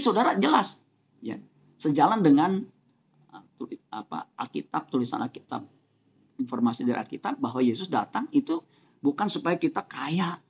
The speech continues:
supaya kita hidupnya mewah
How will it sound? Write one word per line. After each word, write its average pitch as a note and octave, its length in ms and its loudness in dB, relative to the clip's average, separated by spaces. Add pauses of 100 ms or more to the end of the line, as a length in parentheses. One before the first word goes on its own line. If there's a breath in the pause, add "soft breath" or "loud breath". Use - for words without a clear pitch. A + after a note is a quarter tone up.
(280)
supaya - 400 -10
kita - 360 -6 (460)
hidupnya C#3 540 4 (880)
mewah D#3 540 0